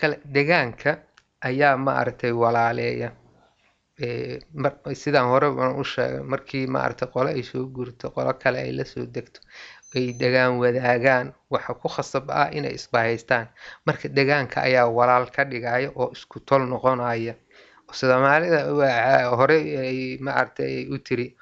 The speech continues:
"Oodii abtirsiimo ka dhow." Ooda marka waxa waa, waa deris. Abtirsiimana waa dadkii aad isku abtirsanaysa, laakiin kana ka dhow.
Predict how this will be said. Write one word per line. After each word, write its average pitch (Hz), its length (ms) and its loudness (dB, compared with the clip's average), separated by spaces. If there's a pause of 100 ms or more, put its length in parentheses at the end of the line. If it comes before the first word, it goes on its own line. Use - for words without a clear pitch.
(280)
"Oodii 135 460 2
abtirsiimo 127 920 -4
ka 135 200 -4
dhow." 120 360 -2 (420)
Ooda 160 360 4
marka 156 300 2
waxa 143 240 4
waa, 147 100 -2
waa 143 200 2
deris. 196 460 -2 (840)
Abtirsiimana 175 640 0
waa 143 160 4
dadkii 160 340 -4
aad 185 140 0
isku - 180 -2
abtirsanaysa, 160 640 0
laakiin 143 300 -2
kana 175 280 0
ka - 160 -4
dhow. 127 240 -6